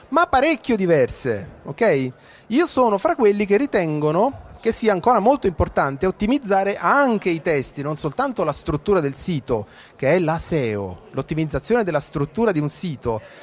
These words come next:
perché performi meglio sui motori di ricerca, non ci giriamo troppo intorno, è la seo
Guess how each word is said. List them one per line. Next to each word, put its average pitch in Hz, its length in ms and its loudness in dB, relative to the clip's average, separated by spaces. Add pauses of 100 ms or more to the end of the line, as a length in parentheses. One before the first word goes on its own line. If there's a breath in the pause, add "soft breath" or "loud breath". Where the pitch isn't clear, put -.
(140 loud breath)
perché 170 260 0
performi 170 480 0
meglio 143 400 0
sui 135 120 -6
motori 135 280 0
di 147 80 -4
ricerca, 139 640 -2 (300 loud breath)
non 311 300 0
ci 214 240 -4
giriamo 160 500 0
troppo 147 320 -2
intorno, 127 560 -2
è 135 140 -4
la 117 120 -4
seo 107 480 -2